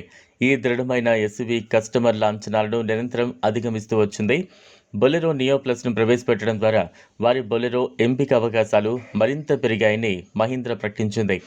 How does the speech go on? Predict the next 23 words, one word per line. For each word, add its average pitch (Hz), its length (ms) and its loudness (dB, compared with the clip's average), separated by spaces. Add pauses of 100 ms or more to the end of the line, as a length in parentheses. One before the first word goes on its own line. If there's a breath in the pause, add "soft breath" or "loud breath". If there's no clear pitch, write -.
(440 loud breath)
ఈ - 20 6 (120)
కారులో 139 320 0
అదనపు 135 400 -2
క్యాబిన్ 123 320 0
స్పేస్ 117 300 2
అవసరమైన 110 460 0
కస్టమర్ల 110 480 0
కోసం 110 260 2 (420 loud breath)
Mahindra 127 400 -2 (100)
Bolero 117 280 0 (120)
Neo 120 240 0
Plus-ను 117 340 -2
ప్రవేశపెట్టింది. 110 600 2 (420 loud breath)
దీని 151 240 0
ధర 127 180 -2 (280)
పదకొండు 139 420 0
పాయింట్ 127 300 0
మూడు 131 220 0
తొమ్మిది 120 260 -2
లక్షల 110 240 -4
నుంచి 110 200 -6
ప్రారంభమవుతోంది. 107 680 0 (460 loud breath)
ఈ 147 40 4